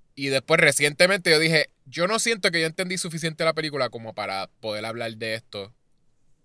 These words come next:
un mes y pico después". So, la volví a ver. Y, y con todo eso, siento que ahí me quedé con detalles que no entendía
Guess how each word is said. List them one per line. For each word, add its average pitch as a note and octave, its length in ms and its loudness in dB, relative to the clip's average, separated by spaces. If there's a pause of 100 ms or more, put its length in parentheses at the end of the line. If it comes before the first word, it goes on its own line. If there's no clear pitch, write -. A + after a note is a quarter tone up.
(240)
un D#3 240 -4
mes D3 180 0
y C#3 60 -2
pico C3 260 -2
después". - 340 -8 (760)
So, G#2+ 160 -12
la G2+ 100 -8
volví F#2+ 300 -10
a - 80 -8
ver. - 140 -20 (220)
Y, F#2+ 520 -8
y A2+ 200 -8
con A#2 180 -6
todo C3+ 140 0
eso, F3 200 0
siento C3 300 -2
que C#3 80 2
ahí B2+ 240 2
me B2+ 140 0
quedé B2 240 2
con D3+ 200 0
detalles D#3 320 2
que D3+ 140 -2
no D3 60 -4
entendía D#3 460 -6